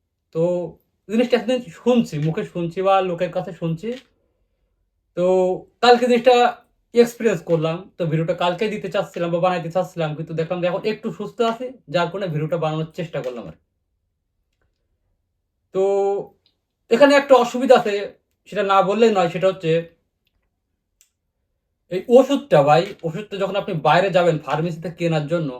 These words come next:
তখন আমাদের বাংলাদেশে যেমন ফার্মেসিতে যাই যদি বলি, "ভাই দুইটা নাপা দেন,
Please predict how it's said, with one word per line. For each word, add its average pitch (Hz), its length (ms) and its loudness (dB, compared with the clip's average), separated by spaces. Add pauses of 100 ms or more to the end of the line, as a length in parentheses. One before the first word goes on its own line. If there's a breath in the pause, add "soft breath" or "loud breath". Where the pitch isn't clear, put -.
(540)
তখন 170 120 -6
আমাদের 170 240 -2
বাংলাদেশে 170 480 0
যেমন 190 180 -4
ফার্মেসিতে 170 440 -4
যাই 190 180 -2
যদি 170 180 -8
বলি, 180 180 -2
"ভাই 185 180 4
দুইটা 185 240 -2
নাপা 175 280 0
দেন, 165 180 0